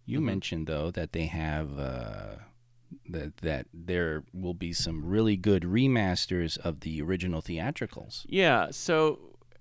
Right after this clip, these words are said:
Speaker 2: it's, it's out there if you wanna find it, both on the Reddits and, uh, the forums. There is a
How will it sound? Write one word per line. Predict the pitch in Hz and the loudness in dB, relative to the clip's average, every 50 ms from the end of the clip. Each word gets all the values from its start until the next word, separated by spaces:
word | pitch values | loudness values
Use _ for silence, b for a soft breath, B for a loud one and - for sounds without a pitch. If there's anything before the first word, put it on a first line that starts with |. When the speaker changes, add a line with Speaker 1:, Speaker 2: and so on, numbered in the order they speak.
| - - - | -20 -14 -2
Speaker 2:
it's, | 107 170 170 - - - - - - | 0 0 0 0 -2 -6 -6 -2 4
it's | - 202 196 - - - | 4 4 4 2 -2 2
out | 156 160 165 160 - - | 4 4 4 2 0 0
there | 156 151 147 147 139 | 2 4 4 4 4
if | 135 - | 4 2
you | 135 135 131 | 2 2 2
wanna | 131 131 127 120 | 2 2 2 0
find | - - 127 120 120 123 | 2 2 2 2 4 2
it, | 120 117 - - | 0 0 -2 0
both | 107 120 120 113 - | 2 2 2 4 2
on | 117 117 117 113 | 0 2 2 0
the | 107 | 2
Reddits | 104 104 107 110 110 110 107 107 - - - - - | 4 6 6 6 6 4 2 2 0 -6 -10 -8 -4
and, | - 107 104 101 101 101 104 101 | -4 -2 -2 -2 -2 -2 -2 0
uh, | 101 101 98 95 98 101 | 0 2 2 2 0 0
the | 98 - | -2 -4
forums. | - - 110 107 104 104 104 104 104 104 101 - - - b b b b b b b b - - | -2 0 4 4 6 6 4 4 2 -2 -2 -4 -8 -14 b b b b b b b b -2 4
There | 117 113 113 117 117 117 113 113 - | 6 8 8 8 8 8 6 4 2
is | - 117 113 113 110 110 110 107 104 - - - | 2 0 2 4 4 2 2 0 -4 -8 -6 -2
a | 110 110 107 107 107 107 107 104 104 | 2 2 4 4 4 4 2 2 0